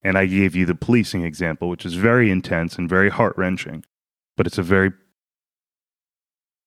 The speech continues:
very potent example, right, of anti-objectivity. A regular, degular white guy, and I mean that respectfully, <laughs> I don't mean to be tossing around racial terms, but I'm trying to have fun with this. A white guy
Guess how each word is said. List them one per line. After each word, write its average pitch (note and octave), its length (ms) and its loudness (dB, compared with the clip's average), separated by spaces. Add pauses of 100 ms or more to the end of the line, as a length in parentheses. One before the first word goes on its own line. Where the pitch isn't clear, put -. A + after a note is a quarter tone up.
(180)
very F2+ 160 2
potent G2 420 0
example, D#2+ 500 -4
right, F2 220 0
of F#2 140 -6
anti-objectivity. F#2 1040 -2 (1800)
A G2+ 40 0
regular, A2+ 400 4
degular A2+ 460 4
white B2+ 240 4
guy, G2 400 2 (180)
and G#2+ 140 -4
I G#2 80 2
mean A2 200 4
that G#2+ 140 2
respectfully, G2 600 -4
<laughs> - 20 -2
I G2+ 80 0
don't D#3+ 180 4
mean C3 160 4
to G2+ 120 -14
be F#2+ 180 -4 (520)
tossing A2 340 0
around F#2 280 2
racial F#2+ 340 0
terms, E2+ 400 -4
but E2+ 160 -6
I'm F2 80 -6
trying G#2 260 0
to F#2+ 80 0
have F#2+ 140 -2
fun F#2 260 -4
with D#2+ 120 -8
this. - 200 -10 (480)
A G2 100 2
white A2+ 300 4
guy G2 380 2